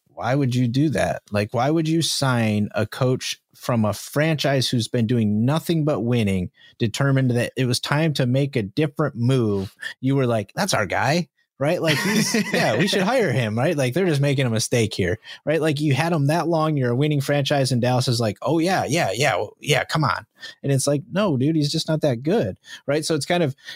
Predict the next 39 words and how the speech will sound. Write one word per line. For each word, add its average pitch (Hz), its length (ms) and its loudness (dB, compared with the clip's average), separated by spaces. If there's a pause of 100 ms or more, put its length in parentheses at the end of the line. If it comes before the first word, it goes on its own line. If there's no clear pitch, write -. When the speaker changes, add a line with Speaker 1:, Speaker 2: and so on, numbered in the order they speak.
(240)
Speaker 1:
it's - 180 0
interesting 151 540 0
to 127 80 2
see 151 200 0
that 131 120 2
you 135 180 0
guys 131 240 2
have 120 160 -2
been 127 160 2
able 127 240 2
to 113 200 2
contain 135 520 0
it, 123 140 0
right? 113 320 0
Even 143 240 2
under 127 180 2
a 120 60 2
new 123 160 0
coaching 131 400 0
staff, 117 400 0
and 117 80 0
I 110 80 0
think 139 220 0
has 113 120 0
actually 120 360 0
probably 117 280 0
excelled 123 460 0
in 107 120 0
the 101 80 -2
past 104 300 -2
three 110 140 2
years 107 240 2
under 123 200 2
the 98 120 0
new 98 300 0
coaching 101 420 0
staff, 98 400 0
right? 107 280 0
From 101 360 -2